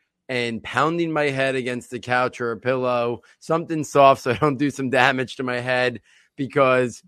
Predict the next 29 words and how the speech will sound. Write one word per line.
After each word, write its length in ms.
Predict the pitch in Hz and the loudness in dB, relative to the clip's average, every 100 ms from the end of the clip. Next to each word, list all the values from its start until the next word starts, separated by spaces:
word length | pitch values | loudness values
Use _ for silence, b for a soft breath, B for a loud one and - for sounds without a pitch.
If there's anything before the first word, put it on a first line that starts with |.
| _ _ _ | _ _ _
I 120 | 160 214 | 4 6
don't 160 | 220 | 6
wanna 200 | 180 151 | 4 2
write 340 | 127 127 131 123 | 2 4 4 4
off 280 | 123 127 | 4 2
and 160 | 123 123 | -2 -6
say 100 | 127 | -6
Zach 280 | 113 127 107 | -2 -4 -2
Wilson's 380 | 123 117 123 110 | -6 -8 -8 -4
not 180 | 120 | -6
gonna 140 | 110 120 | -6 -8
be 120 | 120 | -6
good, 260 | 110 123 113 | -2 -2 -4
'cause 120 | 113 | -6
I 80 | 117 | -6
think 180 | 120 | -6
that's 240 | 117 113 104 | -4 -4 -4
way 300 | 113 123 123 | -4 -2 -4
too 200 | - 123 | -6 -10
premature. 880 | 127 127 120 - 123 127 147 156 _ _ _ _ _ | -6 -6 -6 -6 -2 2 2 0 _ _ _ _ _
But 460 | 113 101 185 107 - _ _ _ _ _ | -20 4 6 6 2 _ _ _ _ _
we 220 | 113 156 185 | -4 -4 -2
said 280 | - 170 | 2 2
it, 320 | 160 151 - 143 | 2 0 -4 -6
this 160 | 165 | -2
isn't 240 | 185 170 156 | -2 -2 -2
hyperbole. 680 | 151 143 147 139 139 135 123 | -2 0 0 0 0 -2 -2
This 240 | 139 139 | -6 -6
isn't, 580 | 147 127 143 139 139 | -10 -6 -6 -6 -8